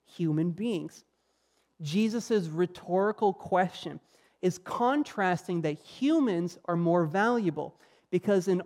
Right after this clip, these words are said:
all of God's creation, only humans are made in the image of God. If God provides for lesser beings that do not labor and do not store and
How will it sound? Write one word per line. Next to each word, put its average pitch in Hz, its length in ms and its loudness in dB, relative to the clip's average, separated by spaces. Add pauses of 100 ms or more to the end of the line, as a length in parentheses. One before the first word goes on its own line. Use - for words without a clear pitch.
all 220 400 4
of 185 140 2
God's 190 360 0
creation, 175 760 -2
only 156 340 -2
humans 185 800 0
are 156 120 -2
made 156 420 0
in 156 200 -6
the 139 220 -8
image 156 580 -6 (340)
of 135 160 -12
God. - 380 -10 (1200)
If 165 240 -2
God 196 480 2
provides 175 720 0
for 160 360 -2 (260)
lesser 190 540 0
beings 156 600 2
that 147 300 0 (380)
do 180 200 4
not 180 300 4
labor 156 460 2
and 156 120 2
do 151 140 2
not 151 240 -2
store 156 680 0
and 131 180 -6